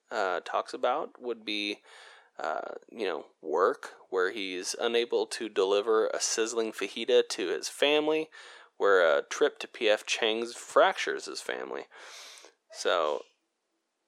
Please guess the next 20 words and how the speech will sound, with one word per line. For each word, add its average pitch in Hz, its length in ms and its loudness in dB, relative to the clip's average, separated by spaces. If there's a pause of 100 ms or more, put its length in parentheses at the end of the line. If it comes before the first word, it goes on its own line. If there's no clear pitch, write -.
(140)
fans 151 580 4
of 107 300 6
his 120 180 -4
character 131 360 2
signature 120 440 -4
wit 107 240 -2
and 101 120 -12
voice 123 360 0
will 69 280 -2 (1000)
really, 135 300 8
really 110 340 8
enjoy 92 320 -2
this - 240 -6
one. 58 260 -10 (580)
Uh, 58 400 -4
enjoy 107 360 8
all 95 200 10
of 87 60 -6
his 80 140 -4
failures 135 640 4